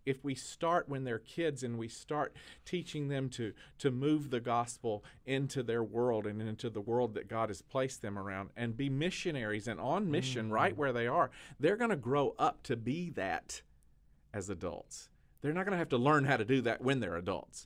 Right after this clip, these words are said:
Speaker 2: Right.
Speaker 1: When we start teaching them that at a ch-, at, at, at, at a young age, then they'll do it.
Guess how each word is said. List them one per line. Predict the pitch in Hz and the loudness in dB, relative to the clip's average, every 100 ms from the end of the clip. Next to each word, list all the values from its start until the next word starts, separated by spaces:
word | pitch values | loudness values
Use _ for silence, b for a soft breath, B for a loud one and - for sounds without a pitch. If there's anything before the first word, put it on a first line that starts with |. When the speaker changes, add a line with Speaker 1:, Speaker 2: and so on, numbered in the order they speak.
| - | -16
Speaker 2:
Right. | 92 92 117 | -14 -10 -6
Speaker 1:
When | 131 127 | -4 0
we | 175 | -2
start | - - 175 170 - | -4 -2 2 2 2
teaching | 165 160 - 135 | -4 -4 -4 -4
them | 127 127 123 | -4 -4 -2
that | 120 - | -4 -4
at | 107 | -6
a | 104 | -6
ch-, | 92 - - | -8 -12 -6
at, | 117 - | -4 -2
at, | 107 76 | -4 -6
at, | 85 107 107 | -8 -6 -6
at | 104 | -6
a | |
young | 101 113 127 143 135 | -4 0 2 2 0
age, | 123 151 127 113 - B B B | 0 0 0 -4 -12 B B B
then | 131 131 - | -2 -2 -2
they'll | 113 160 208 | -2 0 0
do | 190 233 | 0 -2
it. | - | -4